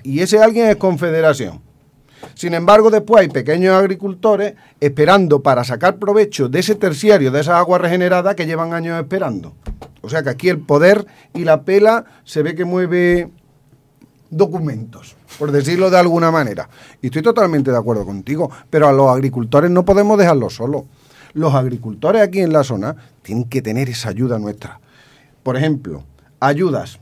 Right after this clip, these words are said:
para mejorar el riego, para que el riego sea más eficiente. Y la Junta de Andalucía la está poniendo en marcha. Ayuda para esos suelos terciarios, para poder aprovechar esa agua regenerada.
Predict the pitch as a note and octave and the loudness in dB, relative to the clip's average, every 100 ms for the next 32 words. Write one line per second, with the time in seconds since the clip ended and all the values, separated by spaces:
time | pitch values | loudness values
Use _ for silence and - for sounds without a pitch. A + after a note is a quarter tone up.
0 | _ D3+ C3 A#2+ A2+ D#3+ D#3 D3 F#3 - | _ 2 4 2 2 4 6 6 2 -8
1 | - F2+ A2+ C3+ G2+ D#2 - _ _ _ | -14 -12 -4 -2 -2 -6 -12 _ _ _
2 | _ - A#2 A2+ A2+ A#2 D#3 F3 E3+ F3 | _ -8 -6 -6 -6 -6 -6 -4 -2 0
3 | D#3 D3 C#3 C#3 C3+ G#2 F#2+ - - E2+ | 0 -2 -2 -4 -4 -6 -10 -18 -18 -18
4 | F2 A#2 B2 C#3 C3 G#2+ A2+ E3 F#3+ - | -12 -10 -4 -2 -2 -6 -8 -6 -6 -10
5 | - - F2+ F2+ B2+ C3+ C#3 B2+ G2+ A2 | -20 -18 -16 -8 -8 -4 -4 -4 -6 -8
6 | A#2+ - D2 - _ _ - _ - C3+ | -8 -12 -18 -20 _ _ -20 _ 2 4
7 | E3 G3+ D3+ - - - F3+ D#3+ F#3 D#3 | 6 6 6 4 -4 4 6 6 2 0
8 | - G#3+ G#3+ G#3+ F3 C3 F#3+ G#3 F3+ C3+ | 0 2 2 0 -4 -2 -2 0 0 2
9 | D3 C3+ - C3 E3+ G3+ G3+ G3 E3 D#3 | 2 2 0 2 6 4 4 0 0 0
10 | G3+ F#3 F3+ F#3+ G3 F#3+ F3 D#3+ C3 A2+ | 0 2 4 4 4 2 2 0 0 0
11 | F3+ F#3 - | -2 -2 -8